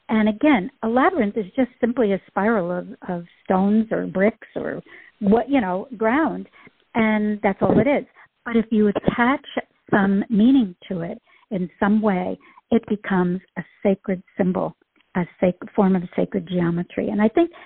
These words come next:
more than anything, that's what I'd love to leave people with today, is the idea that whatever is in your life, look at it with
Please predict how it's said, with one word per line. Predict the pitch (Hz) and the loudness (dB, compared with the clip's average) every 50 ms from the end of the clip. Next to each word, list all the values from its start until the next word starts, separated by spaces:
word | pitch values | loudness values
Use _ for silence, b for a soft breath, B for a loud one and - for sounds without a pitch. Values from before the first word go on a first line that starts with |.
| B B B | B B B
more | 277 294 311 | 0 2 4
than | 269 254 220 214 | 4 2 2 2
anything, | 214 208 202 196 - 180 175 | 2 0 0 -2 -4 -6 -6
that's | 175 185 - _ - | -6 -6 -8 _ -8
what | 185 180 | -4 -2
I'd | 185 196 185 190 | -2 -2 0 -2
love | 180 175 175 180 - - | -4 -6 -6 -8 -12 -10
to | - 185 | -8 -6
leave | 175 175 180 180 - - | -6 -6 -6 -8 -8 -8
people | 185 180 - 196 175 | -8 -6 -6 -6 -4
with | 175 175 175 165 _ _ - | -4 -4 -4 -4 _ _ -8
today, | - 165 196 208 214 190 175 180 - - | -2 0 2 4 4 2 0 -4 -6 -8
is | 190 - _ | -10 -10 _
the | 190 175 180 | -4 -4 -2
idea | 175 175 170 - 190 180 185 180 175 - | -2 -4 -4 -4 -2 -2 -2 -2 -4 -6
that | 185 - - _ B B B B B | -8 -10 -12 _ B B B B B
whatever | B 208 208 214 226 240 277 311 277 233 | B 4 4 6 4 4 2 2 0 0
is | 196 185 - | 0 -2 -4
in | - 185 175 175 | -8 -8 -8 -8
your | 175 175 | -8 -8
life, | 175 185 185 202 202 - _ B B B B - | -6 -6 -6 -6 -8 -10 _ B B B B 0
look | 269 320 - - | 0 0 2 2
at | 370 339 339 339 320 | 0 2 2 0 0
it | - - - | -4 -4 -4
with | 247 240 240 233 233 233 | 0 2 2 2 2 0